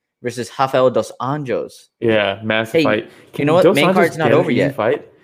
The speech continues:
Speaker 2: Can Dos
Speaker 1: Nah.
Speaker 2: Anjos get an easy fight? God
Speaker 1: Nah.
Speaker 2: damn, man. That guy's had a murderer's row.
Speaker 1: Hey, you know what? He also asked for them, though.
Speaker 2: Yeah.
Speaker 1: Props to him. Uh,
Speaker 2: Yeah.
Speaker 1: how about Alexander Volkov versus Marcin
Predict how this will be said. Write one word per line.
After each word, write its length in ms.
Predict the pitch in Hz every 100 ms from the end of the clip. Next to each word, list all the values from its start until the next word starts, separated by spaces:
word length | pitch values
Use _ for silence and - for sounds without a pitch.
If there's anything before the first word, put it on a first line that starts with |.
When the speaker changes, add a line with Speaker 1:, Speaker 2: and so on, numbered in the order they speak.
| _ _ _ _
Speaker 2:
Can 120 | - 147
Dos 160 | 160
Speaker 1:
Nah. 60 | 175 196
Speaker 2:
Anjos 200 | 190 123
get 160 | 107 107
an 80 |
easy 180 | 113 110
fight? 320 | 113 101 110
God 260 | - 143 117
Speaker 1:
Nah. 140 | 110 98
Speaker 2:
damn, 240 | 139 113
man. 280 | 98 98 98 -
That 200 | - 117
guy's 100 | 104
had 100 | 110
a 60 | 92
murderer's 480 | 98 110 117 113 107
row. 280 | 98 92 - _ _ _
Speaker 1:
Hey, 220 | 147 170
you 60 | 135
know 100 | 139
what? 160 | 165 185
He 100 | 147
also 240 | 143 139
asked 220 | 120 113
for 80 | -
them, 160 | 92 95
though. 200 | 85 104 _ _ _ _ _ _
Speaker 2:
Yeah. 400 | 120 113 98 92 -
Speaker 1:
Props 260 | - 160 156
to 80 | 123
him. 240 | 120 95 - _ _ _ _ _ _
Uh, 180 | 123 120
Speaker 2:
Yeah. 140 | 113
Speaker 1:
how 60 | 110
about 300 | 151 147 - -
Alexander 500 | 135 143 139 131 104
Volkov 480 | 107 135 139 160 - _
versus 360 | 120 120 120 123
Marcin 560 | 120 120 143 139 139